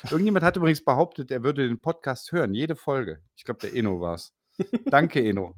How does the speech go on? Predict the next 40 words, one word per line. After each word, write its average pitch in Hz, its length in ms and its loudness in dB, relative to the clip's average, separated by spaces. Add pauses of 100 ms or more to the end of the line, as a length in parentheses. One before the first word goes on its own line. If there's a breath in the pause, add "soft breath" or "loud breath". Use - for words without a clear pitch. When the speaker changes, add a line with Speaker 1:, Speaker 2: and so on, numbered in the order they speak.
(120)
Speaker 1:
dass 113 200 -2
du 127 60 0
jede 135 200 2
Folge 123 300 4
hörst. 95 440 0
Speaker 2:
Der 139 120 -2
Jens 139 320 4
Speaker 1:
Und - 0 -
danke, 151 300 8
Speaker 2:
auch. 131 40 -6
Speaker 1:
dass 135 240 2
es 135 200 -14
uns, 127 360 -8
ja, 98 400 4 (220 loud breath)
Speaker 2:
Ja, 113 140 -2
Speaker 1:
aber 131 160 8
Speaker 2:
ja. 127 100 2
Speaker 1:
Eno 151 200 8
hat's 123 200 8
uns 117 180 -2
explizit 139 680 -6
mitgeteilt. 147 640 2
Vielen 117 180 2
Dank 117 200 2
Speaker 2:
<laughs> - 20 -6
Speaker 1:
dafür. 131 360 -6 (1000 loud breath)
Nee, 131 160 4
es 143 120 6
gibt, 220 180 0
es 151 220 -4
gibt 120 160 -4
da 147 100 8
noch 135 120 4
ein 117 100 0
paar 110 140 0
mehr, 104 240 4
die 107 140 0
das, 92 280 -2
äh, 101 460 -2
auch, 117 340 0